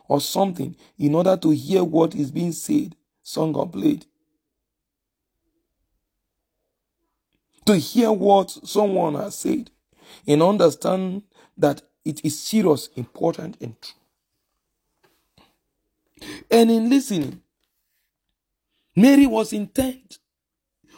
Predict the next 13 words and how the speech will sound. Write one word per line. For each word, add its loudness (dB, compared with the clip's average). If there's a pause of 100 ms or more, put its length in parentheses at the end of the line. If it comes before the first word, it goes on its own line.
(160)
on 2
living 0
by -4
the 2
words -4
of -12
Jesus -10
Christ, -20 (600)
to 6
which -2
she -4
was -8
listening, -12